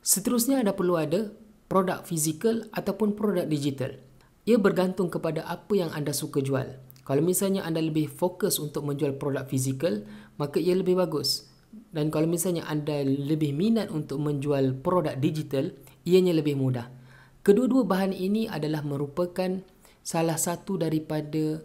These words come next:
syarat untuk berurusan ataupun jual beli secara online. Selain daripada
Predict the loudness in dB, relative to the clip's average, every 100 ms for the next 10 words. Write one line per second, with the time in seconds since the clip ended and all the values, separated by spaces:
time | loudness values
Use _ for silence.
0 | -16 -20 -8 -2 0 0 -2 -4 -14 -6
1 | -4 -4 -2 -2 0 -2 0 -2 -4 -2
2 | -4 -6 -10 -10 -4 -2 0 0 0 0
3 | -2 -4 -4 -6 -2 -2 -2 -4 -8 -20
4 | -20 _ 0 4 4 4 2 2 0